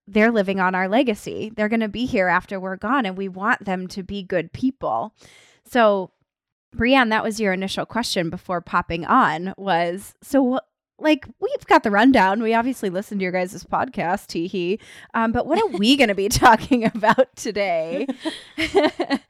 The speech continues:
Um, and I thought that was a perfect question because Jill and I get to work with a lot of families. We, we get the pleasure of being integrated into a lot of different families. So we get to see a lot of different parenting styles. And y-, we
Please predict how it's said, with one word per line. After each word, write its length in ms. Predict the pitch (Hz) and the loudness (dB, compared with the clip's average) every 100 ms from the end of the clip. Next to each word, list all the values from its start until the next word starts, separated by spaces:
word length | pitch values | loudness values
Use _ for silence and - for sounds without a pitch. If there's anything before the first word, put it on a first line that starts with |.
| - - - - | -20 -20 -18 -2
Um, 340 | - 254 247 233 | 4 6 6 4
and 140 | 247 | 2
I 80 | 285 | 4
thought 180 | 302 330 | 2 0
that 100 | 370 | 0
was 120 | 349 | -2
a 60 | 359 | -6
perfect 380 | - 320 320 - | -6 -6 -6 -6
question 480 | 311 330 - 240 196 | -6 -6 -2 -2 -2
because 540 | 220 247 247 240 226 - _ _ _ _ _ | -6 -4 -2 -4 -8 -20 _ _ _ _ _
Jill 220 | - 269 | 0 2
and 80 | 339 | 2
I 80 | 381 | 0
get 160 | 330 311 | -2 -2
to 100 | 277 | -4
work 220 | 220 208 | -4 -6
with 120 | 254 | -8
a 60 | 247 | -6
lot 240 | 208 190 | -2 -2
of 80 | 208 | -4
families. 640 | - 190 202 180 92 202 208 | -4 -4 -4 -8 -10 -12 -12
We, 200 | 226 202 - | -12 -14 -10
we 180 | 220 202 | -8 2
get 220 | 220 220 | 4 4
the 100 | 285 | 2
pleasure 440 | - 214 196 208 | -2 -6 -4 -6
of 200 | 202 185 | -6 -6
being 240 | 202 190 185 | -4 -4 -4
integrated 640 | 196 196 208 196 185 185 | -10 -10 -8 -6 -6 -6
into 260 | 180 185 185 | -8 -6 -6
a 60 | |
lot 220 | 180 170 196 | -4 -4 -4
of 80 | |
different 340 | 196 196 220 - | -6 -8 -8 -6
families. 440 | 233 277 262 185 | -2 0 0 -4
So 120 | - | -6
we 140 | 214 214 | -6 -6
get 280 | 196 208 - | -2 -2 -2
to 100 | 277 | -10
see 260 | - 233 | -10 -6
a 80 | 233 | -4
lot 300 | 196 185 196 | -4 -6 -6
of 180 | 220 190 | -8 -10
different 380 | 175 - 226 - _ | -10 -8 -10 -12 _
parenting 500 | 247 302 294 185 165 | -6 -4 -4 -8 -10
styles. 600 | - 175 165 165 170 196 - - - _ 240 | -8 -6 -4 -4 -6 -10 -20 -20 -20 _ -2
And 360 | 240 226 233 - _ | -2 -2 -8 -14 _
y-, 80 | 214 - _ | -20 -20 _
we 560 | 190 214 247 294 339 | -12 -4 0 2 2